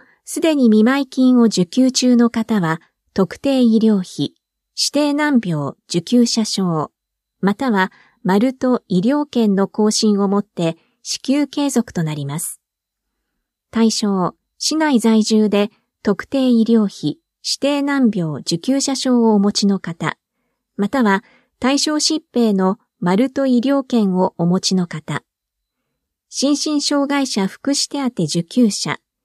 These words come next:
児童育成手当条例に基づく障害手当受給者、生活保護受給者は対象外です。対象疾病等、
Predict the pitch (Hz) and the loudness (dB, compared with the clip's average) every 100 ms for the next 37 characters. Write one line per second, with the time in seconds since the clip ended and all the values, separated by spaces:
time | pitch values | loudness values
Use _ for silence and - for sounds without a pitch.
0 | _ _ _ _ _ - 190 220 262 254 | _ _ _ _ _ -4 0 2 0 0
1 | 247 - - 262 262 277 269 254 254 262 | -4 -6 -4 -4 -4 -4 -6 -2 -2 0
2 | 254 220 196 185 185 185 208 214 208 185 | 2 2 2 2 2 0 -2 -2 -2 0
3 | 175 - _ _ - - 247 269 277 269 | 0 -2 _ _ -8 0 2 2 0 -2
4 | 269 247 214 175 165 175 - 247 202 - | -2 -2 -2 -4 -4 -4 -2 0 0 -2
5 | 147 - _ _ _ _ _ - - 269 | -6 -8 _ _ _ _ _ -8 -2 0
6 | 269 294 - 269 277 226 175 170 170 - | 0 -6 -6 -4 -2 0 0 -4 -4 -4
7 | 294 254 220 208 - - 190 180 196 175 | -2 -2 0 -2 -4 -4 -2 0 0 -2
8 | 160 147 147 - - _ _ _ _ _ | -4 -8 -8 -10 -12 _ _ _ _ _
9 | _ _ _ _ _ _ - 233 277 320 | _ _ _ _ _ _ -4 -2 0 -2
10 | 311 - 320 - 247 226 - 233 202 - | -2 -2 -4 -4 0 0 0 0 0 -2